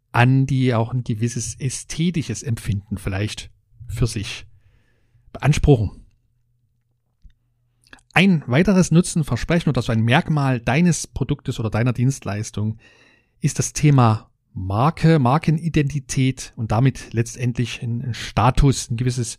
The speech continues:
Statusversprechen, was du deiner Zielgruppe gegenüber abgibst. Auch der Preis kann ein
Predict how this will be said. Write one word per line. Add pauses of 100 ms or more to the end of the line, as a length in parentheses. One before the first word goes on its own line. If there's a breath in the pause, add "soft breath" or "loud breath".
(380 soft breath)
Statusversprechen,
was
du
deiner
Zielgruppe
gegenüber (460 soft breath)
abgibst. (1300)
Auch
der
Preis (140)
kann
ein